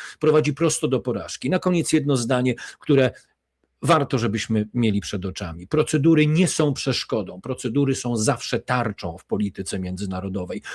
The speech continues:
One istnieją po to, żeby nikt, ani Trump, ani Putler, ani polski internet nie zrobił z Polski pionka w cudzej rozgrywce, naszym kosztem. A jeżeli ktoś na taką tarczę się wkurza, to znaczy, że,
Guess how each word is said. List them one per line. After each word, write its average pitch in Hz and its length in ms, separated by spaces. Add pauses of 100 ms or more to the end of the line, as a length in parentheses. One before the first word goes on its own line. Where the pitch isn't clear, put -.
(160)
One 151 260
istnieją 160 500
po 165 100
to, 151 120
żeby 147 260
nikt, 139 260
ani 185 180
Trump, 156 460
ani 147 200
Putler, 151 640 (220)
ani 151 180
polski 165 400
internet 147 540
nie 143 100
zrobił 143 320
z - 80
Polski 139 380
pionka 139 400 (160)
w - 120
cudzej 233 460
rozgrywce, 196 760
naszym 202 460
kosztem. - 480 (240)
A 147 60
jeżeli 156 300
ktoś - 580 (1000)
na 110 120
taką 147 280
tarczę 175 320
się 180 140
wkurza, 165 400
to 131 100
znaczy, 170 320
że, 160 220